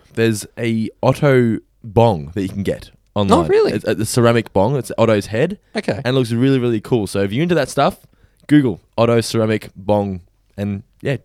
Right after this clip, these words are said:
Speaker 1: check it out. It's pretty cool.
Speaker 2: Yeah, that's cool.
Speaker 1: It looks really, really cool. Um, what merch would you want? Well, I'm thinking of what else, because
Speaker 2: I'm trying
Speaker 1: it's,
Speaker 2: to
Speaker 1: it's
Speaker 2: think
Speaker 1: hard,
Speaker 2: of
Speaker 1: it's hard with The Simpsons 'cause there's such, there's just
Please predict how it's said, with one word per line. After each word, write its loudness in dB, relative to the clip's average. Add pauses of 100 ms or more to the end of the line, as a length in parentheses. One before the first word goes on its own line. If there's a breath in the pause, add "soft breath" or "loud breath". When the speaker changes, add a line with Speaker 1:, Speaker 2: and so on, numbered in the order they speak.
(220)
Speaker 1:
check -8
it -2
out. -2
It's -10
pretty -2
cool. 0
Speaker 2:
Yeah, -6
that's -10
cool. -2
Speaker 1:
It 0
looks -4
really, -2
really -2
cool. -10 (500 loud breath)
Um, -2
what 0
merch 4
would -6
you 0
want? -6 (120)
Well, -12
I'm -8
thinking -10
of -12
what -6
else, -6
because -8
Speaker 2:
I'm -6
trying -8
Speaker 1:
it's, -2
Speaker 2:
to 0
Speaker 1:
it's 2
Speaker 2:
think 0
Speaker 1:
hard, 4
Speaker 2:
of 4
Speaker 1:
it's 0
hard 2
with -6
The 0
Simpsons -6
'cause -2
there's 0
such, -10
there's -4
just -6